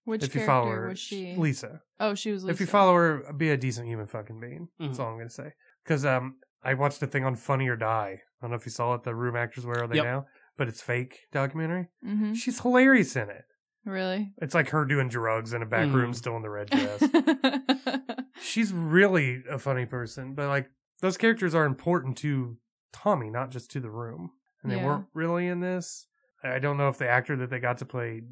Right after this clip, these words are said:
Speaker 2: whoever played Denny, just had a, he needed so many shots, 'cause there's several times through this where they just show him
Speaker 3: Yeah.
Speaker 2: for
Speaker 1: Yeah.
Speaker 2: no reason.
Speaker 3: Well, I think a problem with it also is because a lot of those characters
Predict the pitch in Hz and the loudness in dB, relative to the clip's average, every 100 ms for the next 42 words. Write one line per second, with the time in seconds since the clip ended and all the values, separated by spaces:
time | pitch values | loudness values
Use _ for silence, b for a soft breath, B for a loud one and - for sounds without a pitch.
0 | 135 _ 139 123 117 117 110 113 120 123 | -20 _ -6 -6 -4 -8 -8 -4 -4 -2
1 | 123 117 113 - _ _ _ - 127 113 | -6 -6 -8 -10 _ _ _ -10 -8 -6
2 | 117 117 139 113 113 120 113 117 117 120 | -8 -10 -10 -8 -8 -8 -6 -8 -6 -6
3 | 113 110 110 117 117 123 - 147 143 131 | -6 -10 -8 -4 -4 -6 -10 -6 -6 -6
4 | - _ _ - 170 165 175 175 185 190 | -10 _ _ 2 2 4 2 2 0 0
5 | 180 143 135 135 131 135 131 196 226 _ | 0 0 2 0 2 2 2 0 -4 _
6 | _ 143 131 120 - _ 196 185 135 127 | _ -2 0 -2 -8 _ -6 0 0 0
7 | 117 143 220 B B B - 226 220 226 | -2 -4 -6 B B B 2 4 6 4
8 | 277 262 196 185 190 185 160 151 151 156 | 0 2 6 6 6 0 2 2 2 -2
9 | 143 139 143 139 135 139 139 131 - 143 | -2 -4 -6 -2 0 2 0 -6 -6 -2
10 | 135 131 135 131 127 123 - | -2 -2 -6 -4 -4 -6 -8